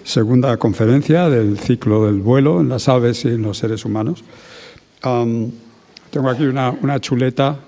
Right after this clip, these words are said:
para que no se me olvide nada, pero voy a simplemente marcar una,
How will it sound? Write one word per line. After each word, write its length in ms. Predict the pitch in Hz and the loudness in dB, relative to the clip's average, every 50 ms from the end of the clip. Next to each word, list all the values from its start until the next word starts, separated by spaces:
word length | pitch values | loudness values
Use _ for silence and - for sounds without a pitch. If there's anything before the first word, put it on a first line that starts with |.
| - - - | -18 -10 -6
para 160 | 143 120 123 | -6 -4 -4
que 80 | 120 117 | -4 -6
no 100 | 127 120 | -6 -6
se 100 | - 131 | -6 -6
me 60 | 127 | -4
olvide 240 | 127 120 123 120 117 | -4 -2 -2 -2 0
nada, 220 | 123 123 135 139 | 0 0 0 -2
pero 200 | - 120 120 113 | -2 -2 -2 -2
voy 120 | 113 123 | 0 0
a 100 | 123 120 117 - - - | -2 -2 -4 -8 -12 -20
simplemente 600 | - - - 120 117 123 104 110 110 - 69 67 - - - - - - - - - | -8 -6 -4 -4 -2 -2 -2 -2 -2 -2 -4 -6 -8 -10 -18 -20 -20 -20 -20 -12 -8
marcar 520 | - 104 101 104 98 - - 160 135 120 123 | -6 -4 -4 -4 -6 -4 -2 0 0 0 2
una, 280 | 123 123 117 117 113 | 0 0 0 0 -2